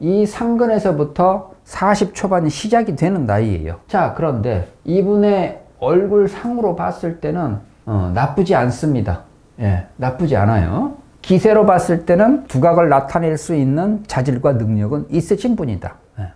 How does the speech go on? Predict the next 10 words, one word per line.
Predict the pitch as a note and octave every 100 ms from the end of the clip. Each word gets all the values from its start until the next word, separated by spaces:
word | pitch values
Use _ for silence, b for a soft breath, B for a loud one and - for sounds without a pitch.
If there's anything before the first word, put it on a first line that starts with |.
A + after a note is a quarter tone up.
| _
그러나 | C3 C3+ A2 B2+ - - _ _ b b b b b -
제가 | A3+ A#3+
제일 | - - C4
중요한 | B3 A#3 A3+
게 | G3+
뭐라고 | D3 C#3+ F3 D#3+
했어요? | C3 - A#2+ D#3+ - _
말이 | - F#2 B2 D3 G#3+ A#3
참 | - - - - B3+
중요합니다. | B3+ C3 B2+ E3 F#3+ G#2+ F2 -